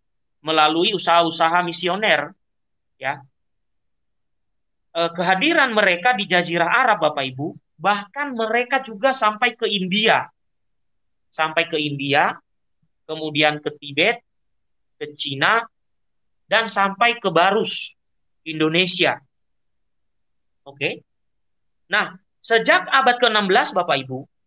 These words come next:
beberapa gereja Nestorian itu bersatu kembali dengan gereja Katolik di bawah kepemimpinan Paus. Yang paling terkenal di antaranya, Bapak Ibu, ternyata yaitu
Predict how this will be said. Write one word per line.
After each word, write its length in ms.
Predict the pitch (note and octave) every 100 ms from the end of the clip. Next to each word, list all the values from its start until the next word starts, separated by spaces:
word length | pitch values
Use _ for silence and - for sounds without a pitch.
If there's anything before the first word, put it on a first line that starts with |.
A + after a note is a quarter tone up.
| _ _ D#3+
beberapa 560 | G#3 G3 A#3+ D4 D#4
gereja 320 | B3 A#3+ G3 A3
Nestorian 640 | G#3 - G#3 G3 B3 F3+
itu 260 | F3 - A3+
bersatu 480 | E3+ E3+ G3 G3 A3+
kembali 480 | G3 E3 D3 D#3 G#3+
dengan 340 | D#3 D#3 G3+ A#3+ _ _ _
gereja 480 | D3 D3+ G3 G3+ G3+ F#3
Katolik 560 | E3 D#3+ F#3 D4 D4 _ _ _
di 160 | D#3 F3
bawah 400 | E3 F3 G#3+ A3
kepemimpinan 800 | - F#3 D#3+ E3 E3+ F#3+ F#3+ F#3+
Paus. 560 | G#3 A3 E3 - - _ _ _ _ _ _ _ _ _
Yang 200 | F#3 G#3+ G#3
paling 240 | C4 E4 D#4+
terkenal 480 | D4+ C4+ A#3 C4+ C#4
di 80 | A#3
antaranya, 640 | G#3+ G#3 G3+ G#3+ C#4+ B3
Bapak 320 | F3 E3 D#3+
Ibu, 240 | D3 G#3 G3+
ternyata 720 | E3+ F#3+ A3+ C#3 B2+ D#3 - _ _ _ _
yaitu 600 | A3 A#3+ A#3 - E4